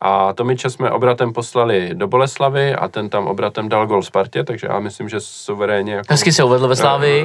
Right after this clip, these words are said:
Speaker 1: Eh, hezky se uvedl ve Slávii, ano. Bohužel to teda k bodům nevedlo potom, ale, eh, i proto, že udělal pak penaltu <laughs> taky, ale, eh, ale, eh,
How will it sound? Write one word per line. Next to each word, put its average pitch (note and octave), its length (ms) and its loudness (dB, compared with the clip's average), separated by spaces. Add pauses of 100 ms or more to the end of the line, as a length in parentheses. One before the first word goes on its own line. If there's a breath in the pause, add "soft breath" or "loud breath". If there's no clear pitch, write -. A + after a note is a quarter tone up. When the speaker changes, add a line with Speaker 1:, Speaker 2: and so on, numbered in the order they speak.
(100)
Speaker 1:
Eh, - 40 -6
hezky C#3 300 0
se - 120 -2
uvedl G#2+ 280 0
ve A#2+ 100 4
Slávii, C3 480 0
ano. B2 240 2
Bohužel B2 400 2
to A2+ 140 -6
teda A2 220 -2
k - 60 -14
bodům A#2 220 -2
nevedlo G2 360 -2
potom, G#2+ 340 -6
ale, F#2+ 220 -4 (480 loud breath)
eh, F#2 180 -4
i G#2 160 -6
proto, G#2 440 -6
že G2+ 100 -4
udělal G#2 320 2
pak G2+ 160 0
penaltu B2+ 420 0
<laughs> - 60 -4
taky, D#3 380 0
ale, A#2 180 0 (800 loud breath)
eh, G#2 440 -4
ale, G2 680 -6 (1200)
eh, G2+ 240 -8